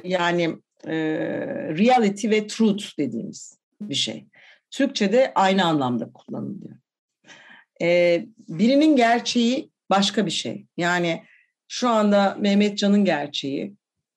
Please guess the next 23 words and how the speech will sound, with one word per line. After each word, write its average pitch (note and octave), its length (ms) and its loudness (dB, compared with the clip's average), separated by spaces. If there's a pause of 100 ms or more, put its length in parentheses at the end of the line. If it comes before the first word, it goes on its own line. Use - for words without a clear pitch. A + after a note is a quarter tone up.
(320)
ondan D3 420 -8
sonra - 640 -16
benim G3+ 300 4
gerçeğim D#3+ 460 -2
ya E3 120 -2
da, E3 260 -2 (200)
e, D#3+ 800 -4
işte - 240 -10
benim F#3 220 0
asistanımın F#3+ 720 -4
gerçeği C#3 580 -6 (120)
ya F3+ 120 0
da G#3 80 -2
şu C4+ 180 0
anda C4 200 4
yaşayan A3 260 0
insanın G3+ 280 -2
gerçeği, G3+ 460 -2 (160)
yani F3+ 100 -4
şu C#4 140 0
an B3+ 180 2
aynı C#4 300 2
ortamı G#3 400 -2